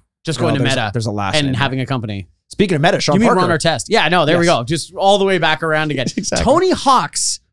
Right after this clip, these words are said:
Speaker 1: Pro Skater.
Speaker 2: Tony Hawk's Pro Skater. Um, we're
Speaker 1: So
Speaker 2: gonna
Speaker 1: the franchise would be Pro Skater.
Speaker 2: That's the, I had the same point to make. Isn't
Speaker 1: And
Speaker 2: that fucking wild?
Speaker 1: And Tony Hawk came along and goes, "No, no, no. I'll put my stamp of approval on
Speaker 2: <laughs> Yes.
Speaker 1: it. The Birdman's here. Don't
Speaker 2: There was,
Speaker 1: worry."
Speaker 2: there was a, there was a, there's a theoretical world in which there is no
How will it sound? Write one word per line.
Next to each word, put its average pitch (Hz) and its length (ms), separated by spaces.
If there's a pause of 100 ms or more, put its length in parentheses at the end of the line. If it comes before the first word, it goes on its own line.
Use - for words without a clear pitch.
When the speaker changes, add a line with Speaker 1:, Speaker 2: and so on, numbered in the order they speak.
(140)
Speaker 1:
Pro 185 200
Skater. 165 320
Speaker 2:
Tony 156 180
Hawk's 147 240
Pro 139 160
Skater. 107 360 (360)
Um, 139 240
we're 151 160
Speaker 1:
So 202 100
Speaker 2:
gonna 269 80
Speaker 1:
the 226 80
franchise 302 340
would 254 100
be 196 360
Pro 226 160
Skater. 165 540 (240)
Speaker 2:
That's 233 300 (160)
the, 180 180 (400)
I 160 80
had 190 200
the 185 40
same 202 280
point 196 260
to 147 80
make. 113 160
Isn't 165 140
Speaker 1:
And 254 80
Speaker 2:
that - 80
fucking 180 240
wild? 117 260
Speaker 1:
And 180 140
Tony 247 260
Hawk 220 200
came 190 120
along 165 160
and 143 60
goes, 139 200
"No, 156 140
no, 190 80
no. 196 180
I'll 131 140
put 196 140
my 185 100
stamp 170 240
of 139 100
approval 151 360
on 139 60
Speaker 2:
<laughs> 127 80
Yes. - 260
Speaker 1:
it. - 60
The 160 40
Birdman's 160 500
here. 127 260
Don't 117 120
Speaker 2:
There 165 60
was, 160 120
Speaker 1:
worry." 127 140
Speaker 2:
there 175 140
was 170 140
a, 143 100
there 160 340
was 151 160
a, 135 80
there's 131 240
a 123 60
theoretical 185 720
world 139 320
in 123 220
which 110 280
there 123 200
is 117 160
no 139 560